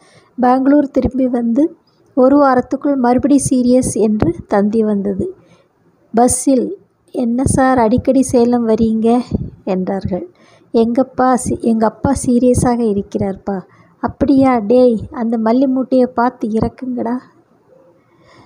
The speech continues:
ஸ்பெஷல் வார்டில் அவரை பார்த்து திடுக்கிட்டேன். படுக்கையில் கண்மூடி படுத்திருந்த முகத்தில் தாடி.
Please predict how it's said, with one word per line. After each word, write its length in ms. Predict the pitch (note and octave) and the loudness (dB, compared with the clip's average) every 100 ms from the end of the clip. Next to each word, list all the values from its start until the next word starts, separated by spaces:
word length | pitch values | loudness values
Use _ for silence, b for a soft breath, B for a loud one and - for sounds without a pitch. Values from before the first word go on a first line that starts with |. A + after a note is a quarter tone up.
| b | b
ஸ்பெஷல் 440 | E3 C4+ - D4+ | -2 0 2 2
வார்டில் 380 | C#4+ C4+ B3+ C#4 | 4 2 2 2
அவரை 260 | B3 A#3 A#3 | 2 2 0
பார்த்து 360 | A#3 A#3 - C4+ | 0 -2 0 -2
திடுக்கிட்டேன். 640 | - - - A3+ - G3 F3+ _ | 0 -4 -4 -4 0 -2 -2 _
படுக்கையில் 580 | A#3 B3 B3 C4 C4 B3+ | -2 0 0 2 2 0
கண்மூடி 560 | A#3 G#3+ A#3+ C4+ C#4 | -2 -2 0 0 0
படுத்திருந்த 680 | C#4+ A3 G#3+ - A#3 A3 A3 | 2 0 -2 -2 -2 -2 -6
முகத்தில் 500 | A3 A3 A#3 C4 C4 C4 | -4 -4 -4 -2 -4 -2
தாடி. 640 | G#3+ G3+ A3+ A3+ A3+ G#3+ | -2 0 0 -2 -2 -4